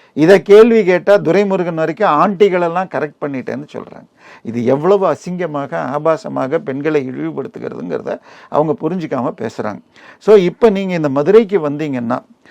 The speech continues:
சி-, ச-, அதாவது ரெண்டாயிரத்தி பதினா-, இருபத்தி ஒண்ணு தேர்தல், அஹ், ஜ-, ஏப்ரல் மாசம் நடந்தது. ஏ-, ஜனவரியில நான் ஒரு மிகப்பெரிய தி மு கவின்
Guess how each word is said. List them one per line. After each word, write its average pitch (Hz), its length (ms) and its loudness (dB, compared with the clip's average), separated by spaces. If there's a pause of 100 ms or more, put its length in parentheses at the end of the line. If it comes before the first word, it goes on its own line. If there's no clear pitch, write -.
(180)
சி-, 196 280 -8
ச-, 160 200 4
அதாவது 175 380 6
ரெண்டாயிரத்தி 190 720 4
பதினா-, 180 420 2
இருபத்தி 190 500 0
ஒண்ணு 175 300 -2
தேர்தல், 185 560 2 (340)
அஹ், 147 340 6
ஜ-, 151 200 8
ஏப்ரல் 196 320 6
மாசம் 165 300 -4
நடந்தது. 147 580 -2
ஏ-, 151 120 4
ஜனவரியில 202 640 2
நான் 220 120 -2
ஒரு 156 200 -2
மிகப்பெரிய 208 840 2 (300)
தி 208 160 2
மு 214 200 4
கவின் 170 540 4